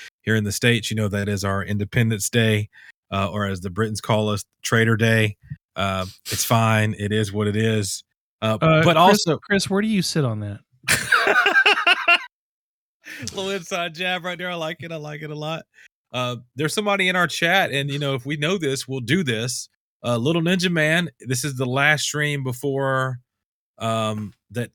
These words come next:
Speaker 1: that Little Ninja Man is here before his birthday. So happy either early birthday, late birthday, um, or however this is gonna play out. But yeah, thank you so much for being here. Uh,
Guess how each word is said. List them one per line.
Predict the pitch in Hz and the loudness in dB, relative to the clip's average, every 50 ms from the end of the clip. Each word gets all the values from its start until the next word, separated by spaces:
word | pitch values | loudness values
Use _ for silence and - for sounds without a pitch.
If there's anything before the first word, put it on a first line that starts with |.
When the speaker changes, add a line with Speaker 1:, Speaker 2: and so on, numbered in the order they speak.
| _ | _
Speaker 1:
that | 104 123 123 117 - | -4 -4 -4 -2 0
Little | 120 135 143 147 123 101 - _ _ _ _ _ _ _ _ | 0 2 2 2 0 -2 -6 _ _ _ _ _ _ _ _
Ninja | 135 147 143 127 139 | 0 0 0 2 0
Man | 143 143 139 131 | 0 0 2 2
is | 127 | 4
here | - 160 165 | 4 4 2
before | 135 123 123 - 151 147 | 0 -2 -2 0 2 2
his | 147 131 | 2 0
birthday. | 123 143 170 240 254 - - 98 80 - - | 2 4 4 4 4 2 0 -2 -2 -6 -10
So | - - - 107 104 107 101 98 95 - | -10 -6 -4 -4 -2 -2 -4 -4 -6 -4
happy | - - 127 131 123 143 143 | -2 0 0 0 0 0 0
either | 135 127 113 110 120 117 113 113 110 98 - | 2 0 0 0 0 0 0 0 -2 -2 -4
early | - 113 135 147 156 156 | -2 -2 0 0 0 -2
birthday, | 147 151 156 156 156 - - 156 165 165 165 160 165 165 160 156 | 0 0 0 0 0 0 2 6 6 8 8 8 6 4 2 0
late | 143 123 113 123 139 147 139 127 | 0 0 2 2 2 0 -2 -4
birthday, | 117 135 139 147 135 - - 151 147 147 143 143 143 143 143 143 135 - _ - - - _ _ _ _ _ _ _ | -4 -2 -2 0 -2 -2 0 0 2 2 2 2 2 2 0 -2 -4 -8 _ -20 -20 -20 _ _ _ _ _ _ _
um, | - 110 110 107 107 107 104 104 101 101 98 95 98 98 95 _ _ _ _ _ _ _ _ _ _ _ _ | -4 -4 -2 -2 -2 -2 -2 -4 -4 -4 -6 -8 -10 -14 -16 _ _ _ _ _ _ _ _ _ _ _ _
or | 104 107 101 | -8 -4 -2
however | 113 127 131 135 123 123 | 0 2 2 6 8 8
this | 117 139 120 | 8 8 4
is | 113 110 | 0 -2
gonna | 104 113 113 | -4 -4 -4
play | 104 - - 117 110 | -4 0 0 0 2
out. | 110 107 107 - - | 2 0 -2 -4 -6
But | - 107 98 - _ | -10 -12 -12 -12 _
yeah, | 117 110 101 | -6 -4 -4
thank | 95 - 123 127 123 | -2 0 0 0 0
you | - 120 | -2 -2
so | - 135 123 | 0 0 0
much | 120 120 110 - | 0 0 -2 -4
for | - 110 | -6 -6
being | 98 120 131 131 123 | -2 0 0 2 2
here. | 117 113 101 95 87 - _ _ _ _ _ _ _ _ _ _ _ - | 2 2 0 0 -2 -6 _ _ _ _ _ _ _ _ _ _ _ -2
Uh, | 107 113 117 117 113 113 110 | 0 2 2 2 2 0 -2